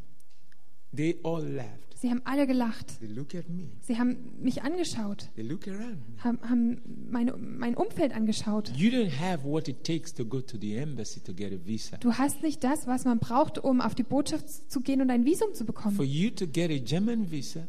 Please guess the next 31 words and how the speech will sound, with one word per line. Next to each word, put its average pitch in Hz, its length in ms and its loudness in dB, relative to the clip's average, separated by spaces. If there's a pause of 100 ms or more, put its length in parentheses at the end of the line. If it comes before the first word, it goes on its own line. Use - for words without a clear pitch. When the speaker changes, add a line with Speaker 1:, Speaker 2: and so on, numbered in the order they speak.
(160)
Speaker 2:
Ähm, 240 320 6 (160)
damit 247 380 6
du 453 200 10
ein 247 220 4
deutsches, 339 420 2
ähm, 277 260 4
Visum 320 300 6
bekommen 226 300 4 (120)
Speaker 1:
you - 60 2
must 180 220 0
Speaker 2:
kannst, 147 40 -2
Speaker 1:
have 160 160 -2
a 135 60 -2
lot 143 260 0
of 127 40 -4
money 165 280 -2 (140)
in 107 60 -2
your 101 80 -4
account 110 600 -6
Speaker 2:
musst 254 200 4
du 247 40 0
ganz 294 260 0
viel 294 100 4
Geld 285 240 2
auf 294 80 -2
deinem 254 260 2
Konto 311 320 0
haben, 214 400 0
Speaker 1:
so - 160 -4
that 120 260 -2
the 101 400 -4